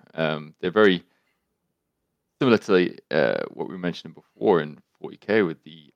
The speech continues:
Eldar, very hedonistic, very cruel,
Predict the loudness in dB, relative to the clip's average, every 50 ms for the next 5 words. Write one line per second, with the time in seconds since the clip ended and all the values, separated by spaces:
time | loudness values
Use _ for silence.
0 | _ -2 -2 -2 -2 -2 -4 -4 -2 -2 -2 0 -2 0 0 -2 -2 0 -4 -6
1 | -6 -6 -8 -6 _ 0 0 0 -2 -4 _ 2 2 4 4 2 0 -4 -6 -10
2 | _ _ _ _ _ _ _ _ _ _ _ _ 0 2 4 6 6 6 6 4
3 | 2 0